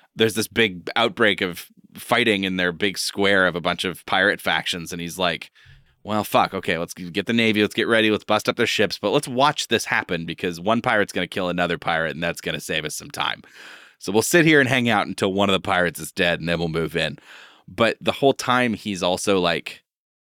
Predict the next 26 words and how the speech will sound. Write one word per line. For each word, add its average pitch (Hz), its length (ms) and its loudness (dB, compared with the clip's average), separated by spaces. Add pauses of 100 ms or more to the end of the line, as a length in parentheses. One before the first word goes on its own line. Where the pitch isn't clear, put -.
(140)
impressed 110 580 -2
with, 113 300 0 (140)
with, 98 360 -4 (300)
or 143 140 8
if 156 180 -4
not 196 160 4
impressed, 151 480 0
like, 104 380 0
scared 123 560 2
or 113 160 0
something 135 440 0
of 87 200 0
Luffy, 110 400 0
'cause, 90 260 -2
like, 90 200 0
Luffy 95 300 0
reminds 87 460 2
him 101 60 0
of 90 120 2
the 85 120 2
old 87 180 4
Pirate 90 380 2
King 135 240 2
to 131 80 0
some 147 180 2
degree. 147 420 2